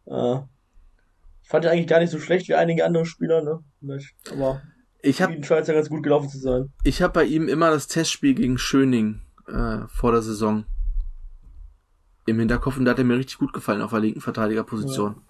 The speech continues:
Speaker 2: Na gut, der Gegner war natürlich, haben wir, die sind auch abgestiegen in diesem Jahr. Äh, das war vielleicht doch
Speaker 1: Wieso
Speaker 2: nicht so.
Speaker 1: auch?
Speaker 2: Ja, stimmt, wir sind ja nicht abgestiegen, wir haben uns ja gerade so gerettet.
Speaker 1: Ein Tor!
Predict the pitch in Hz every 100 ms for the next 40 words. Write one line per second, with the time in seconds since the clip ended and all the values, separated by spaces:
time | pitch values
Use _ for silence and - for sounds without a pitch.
0 | _ _ - _ _ _ - - 135 135
1 | 123 135 143 123 131 123 135 135 127 127
2 | 110 - 123 113 113 123 - - 107 120
3 | 110 113 110 110 113 113 135 _ _ _
4 | _ _ _ _ _ _ _ _ - 143
5 | 139 _ - 120 113 113 104 - 117 113
6 | 113 110 139 139 160 175 - - _ _
7 | _ _ _ _ _ _ _ _ _ _
8 | _ _ _ _ - 127 131 - 165 123
9 | 170 170 156 143 180 - 151 - 151 -
10 | 170 143 135 139 151 156 131 143 170 147
11 | 151 131 147 202 240 226 247 254 214